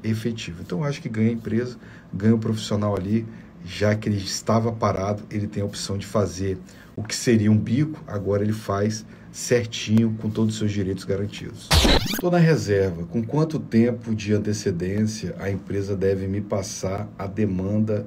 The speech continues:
de escala? Ô, Nobre, não tem uma exigência de tempo pra te passar a escala. Por exemplo, sua escala é doze por trinta e seis.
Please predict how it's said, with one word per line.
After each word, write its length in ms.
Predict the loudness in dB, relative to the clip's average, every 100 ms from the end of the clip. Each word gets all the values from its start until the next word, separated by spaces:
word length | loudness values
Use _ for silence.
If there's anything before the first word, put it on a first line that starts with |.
| -8
de 140 | -8 -6
escala? 580 | -6 -6 -6 -6 -8 -12 -16 -20 -20 -20 -20 -18 -6
Ô, 80 |
Nobre, 400 | 0 2 2 2
não 120 | 2 2
tem 340 | -2 -2 0
uma 180 | 0 -2
exigência 760 | 0 -2 -2 2 4 2 -4
de 140 | -4 -4
tempo 600 | -4 2 6 6 2 -6 -6 -10 -18 -16 -4
pra 560 | 0 2 2 -2 -4 -6
te 100 | -10
passar 420 | -2 0 0 -2
a 40 | -4
escala. 400 | -4 -8 -10 -10 -8
Por 100 | -4
exemplo, 320 | -2 -2 -4 -8 -14 -18 -18
sua 180 | -12 -8
escala 260 | 0 2
é 20 |
doze 220 | 2 -2 -2
por 80 |
trinta 220 | -6 -6 -4
e 40 |
seis. 500 | -6 -6 -8 -12